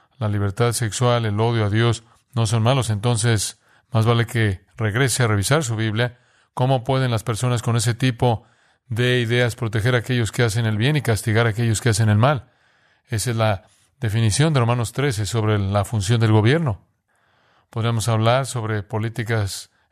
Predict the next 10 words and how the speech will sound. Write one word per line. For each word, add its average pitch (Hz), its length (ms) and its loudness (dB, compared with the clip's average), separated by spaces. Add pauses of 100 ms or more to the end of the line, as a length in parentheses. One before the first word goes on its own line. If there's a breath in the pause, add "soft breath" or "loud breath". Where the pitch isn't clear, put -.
exteriores. 123 640 0
Deberíamos 117 320 0
proteger 113 400 0
a 113 80 2
tantas 117 340 -2
personas 117 480 0
indefensas 113 880 2 (300 soft breath)
como 98 220 -2
sea 113 340 2
posible 117 640 -2